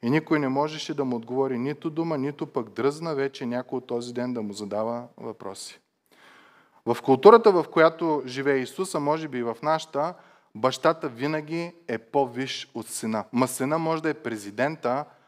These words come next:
но бащата винаги е по-висш. Следователно, бащата на бащата е по-висш от бащата. В случая моя дядо е по-висш от баща ми.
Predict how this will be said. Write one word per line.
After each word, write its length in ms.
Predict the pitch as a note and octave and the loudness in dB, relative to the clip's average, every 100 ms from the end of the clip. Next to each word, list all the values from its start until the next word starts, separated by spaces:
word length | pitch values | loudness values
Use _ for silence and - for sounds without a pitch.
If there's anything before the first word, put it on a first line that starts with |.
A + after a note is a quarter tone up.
| _ | _
но 140 | A2+ A#2 | -4 -2
бащата 440 | A#2 - C#3 C3 | -4 -2 -2 -2
винаги 360 | B2 C3+ C3 B2 | -6 -4 -4 -6
е 60 | |
по-висш. 600 | A2+ A#2 G#2 F#2+ - - - _ _ _ _ _ _ _ _ _ _ _ _ _ _ _ _ _ _ _ _ _ _ _ | -6 -6 -6 -8 -12 -12 -16 _ _ _ _ _ _ _ _ _ _ _ _ _ _ _ _ _ _ _ _ _ _ _
Следователно, 840 | - B2 A#2 C3 C#3+ C#3 D3 G3 F#3+ - - - | -4 2 8 8 10 6 6 6 4 -6 -18 0
бащата 480 | A#2+ - D3+ D3+ | 0 6 6 6
на 100 | B2+ | 0
бащата 640 | A2 A#2 - D3+ - E3+ E3+ - | -2 -4 2 2 2 -2 -2 -8
е 100 | B2 | -10
по-висш 480 | A#2+ D3 C3 C#3 - | -2 0 0 -2 -8
от 100 | B2 | -8
бащата. 400 | A#2 A2+ A#2 A2 | -8 -4 -4 -4
В 40 | - | -6
случая 320 | D#3+ D#3+ C3+ | -6 -2 0
моя 240 | C3 A#2 | 0 -2
дядо 480 | G#2+ B2 B2 D#3+ A#3 - _ _ _ _ _ _ _ | -2 -2 0 0 -4 -8 _ _ _ _ _ _ _
е 100 | C3 | -4
по-висш 460 | A#2+ D3+ C3+ C#3+ - | 4 6 6 -2 -6
от 80 | B2 | -6
баща 360 | A2+ - A#2 | -6 -4 -6
ми. 100 | G2+ | -6